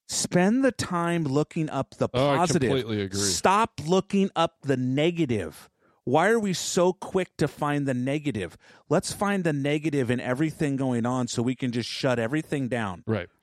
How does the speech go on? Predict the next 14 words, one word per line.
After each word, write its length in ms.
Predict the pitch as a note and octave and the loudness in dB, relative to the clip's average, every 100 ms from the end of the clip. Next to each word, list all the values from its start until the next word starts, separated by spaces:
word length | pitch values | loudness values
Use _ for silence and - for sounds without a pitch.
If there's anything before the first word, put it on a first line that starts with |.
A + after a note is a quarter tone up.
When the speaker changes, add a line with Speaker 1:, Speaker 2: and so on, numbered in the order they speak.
| - | 0
Speaker 1:
Right? 260 | A#2+ D3+ - _ | 0 0 -6 _
Speaker 2:
It's, 140 | C#3+ E3 | -2 2
Speaker 1:
Stop 140 | A#3+ G3+ E3+ | 4 4 4
that. 60 | E3 | 2
Speaker 2:
uh, 280 | D#3+ D#3 C#3+ _ | 2 -2 -4 _
it's 280 | D3+ - - - _ - | -2 -2 -6 -12 _ -8
a 60 | B2+ | -4
mob 680 | A#2 C3+ C#3+ D3 D#3+ E3+ D#3+ _ _ _ _ _ | -2 0 2 4 2 0 -4 _ _ _ _ _
mentality. 760 | B2 C3 - B2+ A2 F#2+ E2+ E2 _ | -4 -4 -2 -2 0 -4 -8 -14 _
It's 140 | A#2+ E3+ | -4 0
Speaker 1:
Yeah. 220 | D4 A#3+ | 0 0
Speaker 2:
a 40 | |
public 600 | - D3 D#3 F3 F#3 - - _ _ _ _ - | -2 0 2 0 0 -6 -18 _ _ _ _ -8
hanging 720 | - D#3+ C#3+ A#2+ A2+ A2 G#2 | -2 0 0 -2 -4 -6 -10